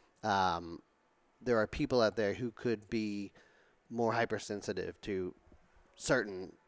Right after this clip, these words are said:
conventions, certain, uh, jokes, certain, uh, attitudes.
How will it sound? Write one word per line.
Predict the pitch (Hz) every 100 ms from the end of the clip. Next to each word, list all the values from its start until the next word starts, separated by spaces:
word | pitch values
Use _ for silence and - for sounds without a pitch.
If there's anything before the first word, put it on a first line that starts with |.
| _ _ _ _ _ -
conventions, | 104 123 123 117 101 95 -
certain, | - 113 95 87 85 -
uh, | 50 50 - - - - - - - - 92
jokes, | 120 120 113 - -
certain, | 113 82 92 87
uh, | - 85 85 - -
attitudes. | 117 120 107 - 90 90 92